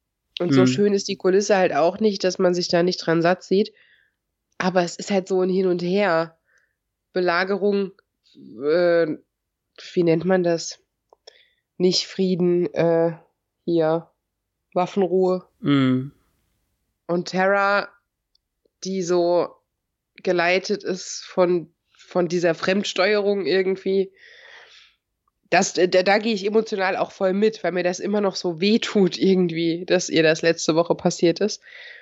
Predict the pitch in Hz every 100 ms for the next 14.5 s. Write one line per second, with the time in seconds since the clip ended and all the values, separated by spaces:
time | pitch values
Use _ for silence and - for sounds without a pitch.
0 | _ _ _ _ _ _ 196 185 180 180
1 | - 165 170 175 151 160 160 160 165 -
2 | - 170 170 165 165 _ _ _ _ _
3 | _ _ _ - - _ - - 170 185
4 | 214 262 269 226 233 196 208 208 214 190
5 | - _ - 190 190 190 196 196 160 156
6 | - 165 208 - 156 175 - 185 180 -
7 | 170 170 160 160 156 - - 156 156 -
8 | 170 160 165 - 151 - 185 175 170 160
9 | 151 160 165 - 165 160 160 165 - 156
10 | 156 156 - - - - 254 262 202 180
11 | 175 - 180 180 175 170 165 165 170 175
12 | 202 208 220 226 226 226 247 220 143 147
13 | 156 165 160 185 175 - 170 - 170 156
14 | 156 156 160 160 160